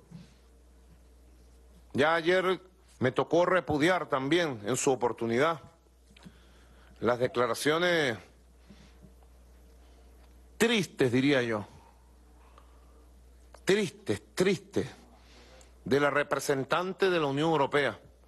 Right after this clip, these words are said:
Federica Mogherini. Digo tristes porque algún día en nuestra primera juventud,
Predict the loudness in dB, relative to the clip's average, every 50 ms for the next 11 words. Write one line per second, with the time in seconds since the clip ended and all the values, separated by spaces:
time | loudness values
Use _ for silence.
0 | -16 -6 -2 0 0 2 2 0 0 0 -2 -4 -8 -8 -10 -20 -20 -20 _ _
1 | _ -20 -20 -20 -20 -20 -20 -20 -20 -20 -20 -20 -20 -20 -20 -20 -20 -14 -6 -2
2 | 0 0 2 2 0 0 0 -2 -6 -8 -14 -20 -20 -20 -20 -20 -20 -20 -20 -20
3 | -20 -20 -20 -20 -20 -20 -20 -20 -20 -20 -20 -20 -20 -20 -20 -20 -20 -20 -20 -20
4 | -20 -20 -20 -20 -20 -20 -20 -20 -20 -20 -6 0 0 2 2 2 2 2 2 0
5 | 0 0 0 0 0 -2 0 0 -2 -2 -2 0 0 0 0 0 -2 -6 -12 -20
6 | -20 -20 -20 -20 -20 -20 -20 -20 -20 -20 -20 -20 -20 -20 -20 -20 -20 -20 -20 -20
7 | -20 -20 -20 -20 -20 -20 -10 -4 -2 0 0 0 2 2 2 2 2 2 2 2
8 | 2 2 0 0 -4 -6 -6 -4 -2 0 0 0 0 0 0 0 2 2 2 0
9 | 0 -2 -2 -6 -12 -18 -20 -20 -20 -20 -20 -20 -20 -20 -20 -20 -20 -20 -20 -20
10 | -20 -20 -20 -20 -20 -20 -20 -20 -20 -20 -20 -20 -20 -20 -20 -20 -20 -20 -20 -20
11 | -20 -20 -20 -20 -12 -4 -2 0 0 2 2 2 0 0 0 0 -2 -2 -2 -2
12 | -2 -2 -2 -2 -4